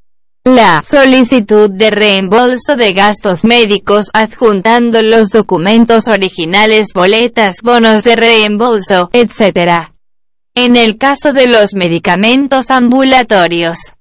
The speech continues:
deberás enviar la receta médica original con el diagnóstico, nombre completo del paciente, firma y timbre del médico tratante y la boleta o detalle timbrado por la farmacia.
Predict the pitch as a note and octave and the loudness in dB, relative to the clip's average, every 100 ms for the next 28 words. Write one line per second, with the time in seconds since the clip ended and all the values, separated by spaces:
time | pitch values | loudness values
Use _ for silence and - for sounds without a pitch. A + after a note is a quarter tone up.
0 | _ _ _ B3 A#3 A3 G#3+ A3 A3 G#3 | _ _ _ -2 0 2 2 2 0 0
1 | G#3 F3+ F3+ G#3+ G#3+ A3+ G#3+ G3+ F3+ A3 | -4 -2 0 2 2 0 0 0 -2 -2
2 | A3 C4 A3 G#3 A3+ A3 G#3+ G3+ F3 F3 | -2 0 0 2 2 2 2 2 2 0
3 | - F#3 G#3+ A3+ G#3 A3+ C#4 C4 A#3 G3+ | -2 -2 0 2 0 0 2 2 2 -2
4 | A#3+ A#3 G3 F3+ G#3+ B3 A3 G3 - F#3 | 0 2 2 -2 -2 -2 -2 -4 0 -2
5 | E3+ A#3+ A#3+ A3+ A3 A3+ A3 B3 A#3 G3+ | 0 0 2 2 2 0 -2 -2 -2 -2
6 | A3+ C4+ D4+ C#4+ B3 C4 A#3+ A#3+ A#3+ A#3+ | -4 -6 -4 -2 0 0 0 -2 0 0
7 | G3 F3 F#3+ E3+ E3 - C4 C#4+ C#4 C4+ | 0 -2 -4 -6 -6 -10 -8 -4 0 0
8 | A3 F#3+ - A3 G#3 F#3+ A#3+ B3+ G3+ G3 | 0 -2 0 0 0 0 0 0 0 -2
9 | G#3+ A3 A3 A3 F#3+ F#3 D#3+ G#3 G#3+ G#3 | -2 0 -2 0 -2 -2 -4 -2 0 -2
10 | F3+ F3+ E3 C4+ B3+ G#3+ F#3+ F3 A#3 C#4+ | -2 -2 -2 -2 0 0 2 0 0 0
11 | C#4 A3+ G#3 G3+ - G3+ G#3 G#3+ G#3 F#3+ | 0 2 2 0 -2 -2 -2 -2 -2 -2
12 | F3+ F3+ A3+ A3+ A3+ G#3+ A3+ A3+ G#3+ G#3 | -2 0 0 0 -2 -2 -2 -2 0 -2
13 | - G#3 F#3+ F3+ E3 G3 F3+ E3 | 0 -2 -2 -6 -4 -2 -2 -2